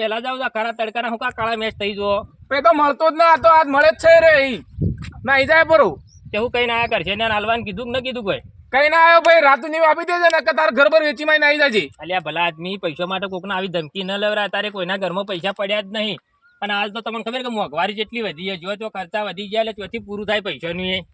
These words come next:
Speaker 2: પણ તાર કેવી વાત સાચી, પણ ઈવાની મોંઘવારી વધે પહેલા અમારે કોઈ જરૂર પડે કે યાર? આ તો સંબંધમાં આલ્યા એટલે આ તો ખોટો ફાયદો ઉઠાવે.
Speaker 1: ના, ના, એવું બધું ઉતાવળ કરીને પૈસા ન લેવરાય. તારે જમાનો કેવો આવ્યો ખબર હે? પૈસા આલો અને પબ્લિક ટૂંપા ખાઈને મરી જાય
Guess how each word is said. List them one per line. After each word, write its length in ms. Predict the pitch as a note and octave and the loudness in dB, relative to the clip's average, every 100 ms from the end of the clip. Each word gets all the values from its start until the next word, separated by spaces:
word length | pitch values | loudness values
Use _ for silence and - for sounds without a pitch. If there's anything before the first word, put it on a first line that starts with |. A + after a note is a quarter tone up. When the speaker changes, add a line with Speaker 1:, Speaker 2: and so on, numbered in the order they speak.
| _ | _
Speaker 2:
પણ 160 | G3 G#3+ | -6 0
તાર 160 | F#3+ A3+ | 2 4
કેવી 240 | A#3 C4 C4 | 4 6 8
વાત 120 | C4 A#3 | 8 6
સાચી, 300 | A3+ C4 D4+ | 4 2 2
પણ 200 | D#4 C4+ | 4 4
ઈવાની 260 | G#3 A#3+ C#4+ | 4 4 4
મોંઘવારી 300 | A#3+ A3+ C#4 | 6 6 4
વધે 160 | C4+ C#4 | 4 2
પહેલા 260 | D4 C#4+ A#3+ | 4 4 4
અમારે 220 | F#3 B3 | 4 2
કોઈ 180 | C#4 A3+ | 2 2
જરૂર 200 | A3 C4 B3+ | 2 2 2
પડે 160 | B3+ D#4+ | 2 2
કે 60 | D#4+ | 2
યાર? 160 | D#4 C4+ | 2 2
આ 60 | |
તો 140 | C#4+ C4+ | 2 -2
સંબંધમાં 480 | A#3+ B3+ C#4+ C#4+ C#4+ | -2 0 2 4 4
આલ્યા 180 | D4 | 4
એટલે 140 | C#4 C#4+ | 4 2
આ 80 | C#4 | 2
તો 40 | A#3 | 0
ખોટો 200 | C4 C#4+ | -2 0
ફાયદો 200 | C#4+ C4+ | 0 0
ઉઠાવે. 360 | C4 - G#3+ G3+ | 0 2 0 0
Speaker 1:
ના, 60 | G3 | -4
ના, 220 | G3+ G3 | -4 -4
એવું 220 | E3+ D#3+ | -6 -10
બધું 220 | E3+ F3 F3 | -14 -16 -10
ઉતાવળ 240 | - F3+ F#3 | -4 -4 -4
કરીને 240 | F#3 F3+ | -10 -10
પૈસા 180 | D#3+ F3 | -8 -6
ન 80 | E3+ F#3+ | -4 -4
લેવરાય. 260 | F#3+ F#3 F#3 | -4 -4 -4
તારે 160 | F3+ F3 | -4 -4
જમાનો 340 | D#3 E3+ F#3 F#3+ | -6 -6 -6 -4
કેવો 160 | F#3+ F#3+ | -2 0
આવ્યો 220 | F#3 F3+ | 0 -2
ખબર 220 | G3 A3+ | -4 -2
હે? 80 | B3 - _ _ _ - | -4 -6 _ _ _ -6
પૈસા 320 | F3 D#3+ G#3 G#3+ | -6 -4 -2 -2
આલો 160 | A3 A3 | -2 -2
અને 80 | G#3+ | -2
પબ્લિક 240 | G#3 A3 | -4 -6
ટૂંપા 340 | G3 G3+ G3+ G3+ | -8 -6 -4 -4
ખાઈને 240 | A3 A3 | -4 -4
મરી 340 | G#3+ A3 A#3 A#3 | -4 -2 -2 0
જાય 180 | A3+ | -2